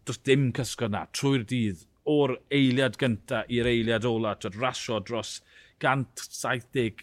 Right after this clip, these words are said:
cilometr, allan o fod yn mynd o'r eiliad cynta.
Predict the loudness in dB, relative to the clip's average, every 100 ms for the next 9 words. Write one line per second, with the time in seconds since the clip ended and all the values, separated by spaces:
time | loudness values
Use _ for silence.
0 | -12 -4 0 2 2 2 0 -4 -6 -6
1 | -4 -4 -2 -2 -2 -4 -4 -4 -6 -6
2 | -10 -8 -14